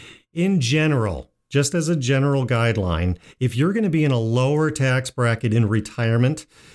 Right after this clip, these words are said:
the traditional I R, the traditional four oh one k works best. So if you're in a higher tax bracket today, and if you're going to be or expecting to be in a lower tax bracket,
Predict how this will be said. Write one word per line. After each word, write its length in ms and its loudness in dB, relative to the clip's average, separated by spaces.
the 180 4
traditional 1120 -2
I 240 0
R, 160 0
the 180 0
traditional 800 0
four 320 -2
oh 80 2
one 240 2
k 280 -2
works 420 -4
best. 540 -4
So 180 -6
if 80 -2
you're 120 0
in 60 0
a 60 -2
higher 260 0
tax 300 -2
bracket 360 0
today, 380 0
and 120 2
if 140 -2
you're 160 2
going 480 0
to 140 -2
be 200 0
or 140 2
expecting 540 -2
to 40 0
be 120 0
in 80 0
a 40 -2
lower 280 0
tax 320 -2
bracket, 480 0